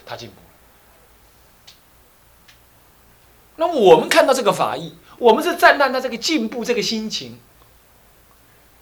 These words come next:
要是每个人都要一样那么好，我才赞叹的话，那没有一个人可以好起来，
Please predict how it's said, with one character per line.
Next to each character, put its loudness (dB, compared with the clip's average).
要 4
是 0
每 4
个 4
人 0
都 8
要 12
一 2
样 4
那 0
么 4
好， 0
我 -2
才 0
赞 2
叹 0
的 -8
话， -4
那 -12
没 -10
有 -12
一 -18
个 -16
人 -16
可 -20
以 -16
好 -20
起 -20
来， -20